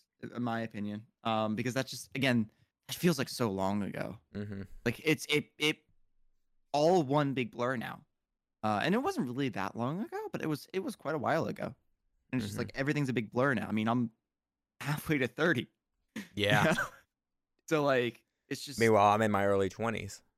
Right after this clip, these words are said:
Speaker 2: So it's
Speaker 1: it's
Speaker 2: like,
Speaker 1: just, like, it's crazy.
Speaker 2: where's,
Speaker 1: Um,
Speaker 2: did you, um, can I ask, like,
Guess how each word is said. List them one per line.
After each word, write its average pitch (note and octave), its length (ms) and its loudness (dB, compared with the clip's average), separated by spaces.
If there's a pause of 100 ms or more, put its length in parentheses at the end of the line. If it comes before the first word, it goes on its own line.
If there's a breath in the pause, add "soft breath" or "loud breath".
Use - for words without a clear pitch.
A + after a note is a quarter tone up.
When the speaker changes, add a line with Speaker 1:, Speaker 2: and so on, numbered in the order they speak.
(500)
Speaker 2:
So G2 80 -2
it's B2+ 120 -6
Speaker 1:
it's - 0 -
Speaker 2:
like, F#2 220 -4
Speaker 1:
just, - 60 -10
like, B2+ 260 -2 (640)
it's - 80 -16
crazy. C3+ 540 -4 (840)
Speaker 2:
where's, C3+ 400 2
Speaker 1:
Um, A2 540 -4 (400)
Speaker 2:
did C#3 200 -2
you, E3 220 0
um, C#3 420 -4 (1080)
can A#2+ 100 0
I B2+ 80 6
ask, B2+ 280 0
like, G2+ 140 -6